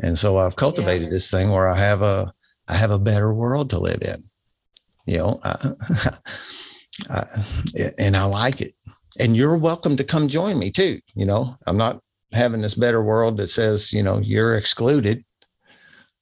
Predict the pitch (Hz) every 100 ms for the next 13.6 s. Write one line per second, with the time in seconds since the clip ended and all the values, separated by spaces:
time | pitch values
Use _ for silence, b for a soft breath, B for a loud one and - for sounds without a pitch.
0 | 101 104 95 104 123 - B B B _
1 | _ - 101 - - 110 - - - -
2 | B _ 107 110 107 - - 107 - -
3 | 104 92 110 117 127 127 - 117 127 123
4 | 123 127 127 143 143 139 - - 110 -
5 | _ _ _ _ _ _ _ _ _ _
6 | _ _ _ _ _ _ - 95 90 117
7 | 104 110 104 - 90 98 92 92 - 104
8 | 113 107 120 113 104 113 131 131 95 95
9 | 110 110 110 113 113 113 107 117 131 113
10 | 87 92 - 113 107 110 98 107 107 113
11 | 113 107 110 107 104 98 110 123 127 85
12 | 90 101 B B B B B _ - 95
13 | 95 95 101 95 113